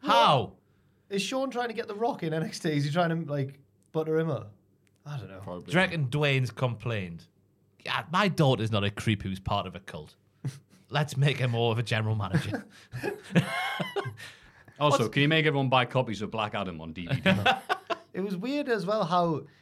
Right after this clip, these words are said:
Speaker 1: last week when this match was set up in the locker room, Ava Rain was there and she did say, like, "Why don't you two settle it in the ring there?" But this time,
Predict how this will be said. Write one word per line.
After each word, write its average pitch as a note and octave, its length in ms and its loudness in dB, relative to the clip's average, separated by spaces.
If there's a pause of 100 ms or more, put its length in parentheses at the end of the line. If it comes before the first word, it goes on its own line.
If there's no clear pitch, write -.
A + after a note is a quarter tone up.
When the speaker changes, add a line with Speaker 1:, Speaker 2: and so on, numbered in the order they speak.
Speaker 1:
last A#3 300 0
week - 160 -4
when F3+ 100 0
this F3 140 -4
match F3 200 -2
was D#3+ 120 -6
set C3 220 -2
up A2 180 -6
in A2 80 -8
the A2+ 60 -6
locker A2 280 -8
room, G2+ 220 -12 (260)
Ava E3 280 0
Rain E3 240 0
was D3 320 0
there G#2 320 -4 (320)
and A#2 120 -6
she C3 100 -6
did B2 440 -4 (500)
say, B2+ 280 -4
like, G#2 340 -6 (160)
"Why B2 140 -2
don't B2 120 -2
you B2 140 -2
two B2 200 -6
settle A#2+ 400 -6
it B2 60 -4
in B2+ 180 -4
the C3 200 -2
ring D3+ 240 -4
there?" D#3 160 -12 (240)
But D3+ 280 0 (260)
this A#3 260 -4
time, G#2+ 460 -6